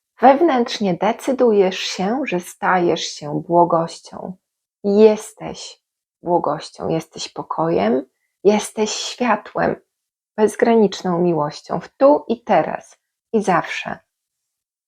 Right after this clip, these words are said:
to emanujesz takimi wibracjami, że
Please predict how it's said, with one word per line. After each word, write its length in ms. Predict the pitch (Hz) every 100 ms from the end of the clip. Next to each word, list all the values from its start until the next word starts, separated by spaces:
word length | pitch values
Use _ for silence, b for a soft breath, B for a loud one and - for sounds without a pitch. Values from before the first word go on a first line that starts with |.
| _ _ _ _ -
to 100 | -
emanujesz 600 | 214 214 220 233 214 208
takimi 500 | - 190 - 220 180
wibracjami, 1080 | 180 170 175 170 - 170 156 160 220 - _ _ _ _ _ _ _ _ _ _ _ _ _ _ _ _
że 100 | 294